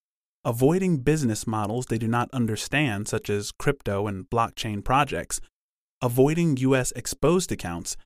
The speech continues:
and closing accounts where the tax residency or identity of the ultimate beneficial owners is not understood.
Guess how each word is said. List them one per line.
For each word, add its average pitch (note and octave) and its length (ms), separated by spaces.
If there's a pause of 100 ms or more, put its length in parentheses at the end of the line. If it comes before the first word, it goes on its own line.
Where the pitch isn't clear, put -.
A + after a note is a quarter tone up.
(280)
and A2+ 300
closing D#3 480
accounts G#2+ 460
where G#2+ 120
the G2+ 100
tax - 400
residency C#3 680
or A2 240
identity E3 600
of A2 120
the B2 160
ultimate D3 440
beneficial C3+ 580
owners C#3 420
is G2+ 240
not G#2+ 240
understood. A#2 600